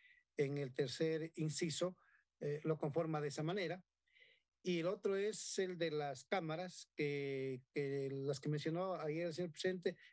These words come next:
de agricultura, de industrias, de comercio, etcétera, de las cámaras de la producción, también con-, eh, constituye un colegio electoral que en el segundo inciso del artículo veintiocho determina que ese colegio debe, eh, eh, este, elegir, designar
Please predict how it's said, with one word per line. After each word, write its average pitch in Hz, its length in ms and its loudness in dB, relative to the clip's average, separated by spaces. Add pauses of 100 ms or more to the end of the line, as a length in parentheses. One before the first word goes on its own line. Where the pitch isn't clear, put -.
(100)
de 202 80 4
agricultura, 165 800 0
de 147 100 -4
industrias, 151 480 0
de 147 100 -2
comercio, 143 520 -2 (400)
etcétera, 156 480 2
de 131 80 -2
las 113 160 -8
cámaras 156 260 2
de 160 60 2
la 156 100 -2
producción, 180 540 -2 (420)
también 165 440 0
con-, 139 280 -4 (120)
eh, 139 240 2
constituye 151 540 0
un 156 120 -2
colegio 156 340 0
electoral 170 540 0 (240)
que 147 80 0
en 139 120 -2
el 135 60 -2
segundo 180 400 0
inciso 196 320 -2
del 165 60 0
artículo 180 420 -2
veintiocho 190 540 -2 (420)
determina 160 720 0
que 139 320 -2
ese 160 220 -2
colegio 156 380 0
debe, 151 420 2
eh, 139 380 0 (400)
eh, 143 420 2
este, 147 240 2 (200)
elegir, 151 400 0
designar 156 600 0